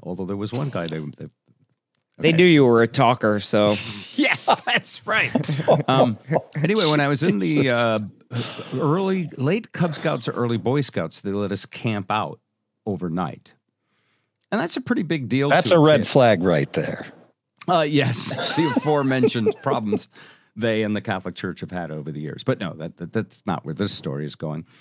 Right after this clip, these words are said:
Speaker 2: <laughs>
Speaker 1: Uh, and I would, uh, go on these Boy Scout campouts with my friends Bob Baker, Frank Toohill, uh,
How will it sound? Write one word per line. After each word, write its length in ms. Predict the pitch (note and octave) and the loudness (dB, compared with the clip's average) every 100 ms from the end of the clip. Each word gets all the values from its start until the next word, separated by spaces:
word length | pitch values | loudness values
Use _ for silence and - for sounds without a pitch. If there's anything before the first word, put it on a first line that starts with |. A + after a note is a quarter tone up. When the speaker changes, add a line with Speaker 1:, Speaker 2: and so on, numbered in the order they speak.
| - | -10
Speaker 2:
<laughs> 260 | D#3 - B2 | -6 -2 0
Speaker 1:
Uh, 220 | A#2+ A2+ - | 0 0 -2
and 120 | C3+ | 0
I 120 | D3+ | 0
would, 300 | D#3 D3+ A#2+ | 0 0 0
uh, 260 | B2+ A2+ G2 - G#2 _ _ - | -2 0 -4 -8 -14 _ _ -4
go 160 | C3+ | -2
on 120 | F3+ | 0
these 160 | E3+ B2+ | -2 -4
Boy 200 | - C3 | -4 -6
Scout 260 | - A2+ - | -2 -4 -4
campouts 640 | A#2+ A#2 F2 - - - _ _ _ _ | -6 -6 -6 -8 -12 -20 _ _ _ _
with 300 | G2+ F#2+ - | -6 -6 -6
my 140 | G2 F#2+ | -6 -6
friends 360 | - F#2+ F#2 - | -4 -4 -4 -4
Bob 300 | F#2+ G#2 F2 | -6 -4 -6
Baker, 480 | F#2+ F#2 F#2 F#2 - _ _ _ _ | -6 -6 -6 -8 -16 _ _ _ _
Frank 320 | - G#2 - | -6 -6 -6
Toohill, 720 | - G2 F#2 F2 E2 D#2+ E2+ _ _ _ _ _ | -8 -6 -6 -8 -8 -10 -14 _ _ _ _ _
uh, 400 | D#2+ C#2+ C#2+ C#2 | -12 -8 -6 -8